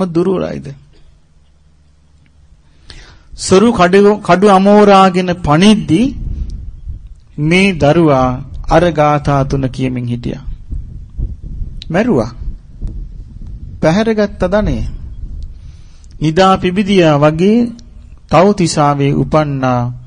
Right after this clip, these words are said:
චත්ත මානවක දිව්‍ය විමානයි. ඊට පස්සේ මේ චත්ත මානවක දිව්‍ය පුත්‍රයා කල්පනා කරනවා,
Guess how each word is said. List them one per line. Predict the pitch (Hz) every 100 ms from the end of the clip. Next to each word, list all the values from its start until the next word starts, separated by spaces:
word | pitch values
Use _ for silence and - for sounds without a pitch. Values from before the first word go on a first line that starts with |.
| - -
චත්ත | - 160 165 - 160
මානවක | 139 147 147 147 143 139 139
දිව්‍ය | 127 156 156
විමානයි. | 139 139 147 135 113 143 - _ - _ _ _ _ _ - - - - - - - - - - - - - - - -
ඊට | 208 226
පස්සේ | 226 233 214
මේ | 202
චත්ත | 196 190 190 - 233 - - - 175
මානවක | 175 202 202 196 196 175
දිව්‍ය | 170 220 240
පුත්‍රයා | 233 175 - 190 190 165
කල්පනා | - 175 170 170 165 151
කරනවා, | 160 160 143 180